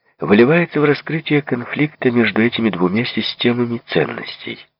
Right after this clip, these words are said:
Детективное повествование сочетается здесь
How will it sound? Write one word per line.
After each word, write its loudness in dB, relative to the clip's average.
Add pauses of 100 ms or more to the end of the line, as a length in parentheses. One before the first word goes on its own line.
(1300)
Детективное 2
повествование 0 (540)
сочетается 2
здесь -2